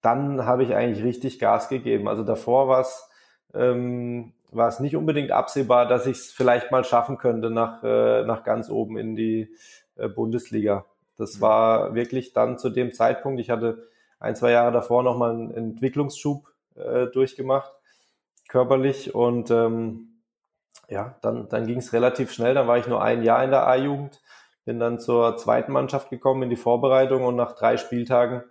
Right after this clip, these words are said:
Speaker 1: ähm, hat sich zu meinem Glück jemand verletzt bei den Profis und dann war ich, war ich drin. Also das ging dann wirklich unglaublich schnell.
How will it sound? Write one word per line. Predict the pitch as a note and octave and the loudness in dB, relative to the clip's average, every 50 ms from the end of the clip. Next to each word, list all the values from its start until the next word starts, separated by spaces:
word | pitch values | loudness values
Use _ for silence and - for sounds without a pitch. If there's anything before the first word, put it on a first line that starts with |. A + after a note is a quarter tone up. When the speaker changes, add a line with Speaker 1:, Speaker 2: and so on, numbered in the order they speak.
| _ _ _ _ _ _ _ _ - | _ _ _ _ _ _ _ _ -6
Speaker 1:
ähm, | - A#2 A2+ A2+ A2+ A2+ A2+ A2+ A2+ A2+ A2+ A2+ A2+ A2+ A2+ - - | -2 0 2 2 2 2 2 0 -2 -4 -6 -8 -8 -10 -12 -8 -4
hat | A#2 A2+ - | -4 -4 -4
sich | - A#2+ - | -4 -10 -4
zu | - B2+ | -2 0
meinem | A#2 A#2 A#2+ B2 A#2+ | 2 2 2 2 0
Glück | - C3+ C#3+ C#3 - - _ _ _ | 0 -2 -2 -2 -4 -14 _ _ _
jemand | - B2 B2 B2+ A#2+ - | -6 -2 -2 -2 0 0
verletzt | B2+ A#2 B2 C#3 C3+ - - | 2 2 2 2 0 -2 0
bei | - C3+ | 0 2
den | C3 C3+ B2+ | 2 0 0
Profis | A#2+ B2+ C3+ C3 C3+ C3+ - | 0 0 0 0 0 -2 -2
und | C3 B2 | 0 0
dann | A#2+ A#2+ A#2+ | 0 0 2
war | A#2 A#2+ A#2+ A#2+ | 2 4 4 4
ich, | A#2+ A#2 - - - - - - | 2 -2 -6 -12 -14 -16 -10 -2
war | G#2+ A2+ A2+ | 0 2 2
ich | A2+ | 2
drin. | - - - A#2 A#2 A#2 - _ _ - | 0 -2 -2 -2 -2 -2 -8 _ _ -10
Also | - G#2+ | -10 -10
das | G#2 - - - | -10 -10 -14 -12
ging | - A2+ A2+ | -8 -4 -2
dann | A#2 A2+ G#2+ | -2 -2 -2
wirklich | A2+ A2+ - B2 A#2+ - - - _ _ _ _ _ _ | -4 -6 -6 -8 -8 -10 -16 -20 _ _ _ _ _ _
unglaublich | - C3+ C3+ B2+ C3+ B2+ G#2+ A#2+ B2 B2 | -8 -6 0 2 2 2 2 0 -4 -4
schnell. | - A#2 A2+ A#2 A#2+ | -2 -2 0 0 0